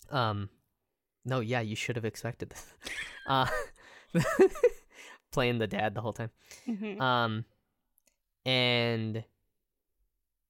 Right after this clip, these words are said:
Speaker 1: and then they go back to the park, w-, and while they were gone from the park,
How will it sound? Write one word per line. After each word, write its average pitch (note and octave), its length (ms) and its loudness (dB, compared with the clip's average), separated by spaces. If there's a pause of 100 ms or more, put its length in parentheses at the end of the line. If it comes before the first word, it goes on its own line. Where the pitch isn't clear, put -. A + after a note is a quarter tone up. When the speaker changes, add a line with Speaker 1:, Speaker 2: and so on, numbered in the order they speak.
(720)
Speaker 1:
and B2+ 180 2
then B2 140 2
they A#2+ 120 4
go A#2 260 2
back A2+ 280 -2
to B2 100 -4
the A2 80 -6
park, D#3+ 460 2 (260)
w-, - 140 -8 (180)
and A2+ 440 -2
while A#2+ 420 2
they A#2+ 160 0
were A2+ 280 -2
gone A#2+ 380 2
from A2+ 180 -4
the G#2+ 80 -4
park, A#2+ 460 0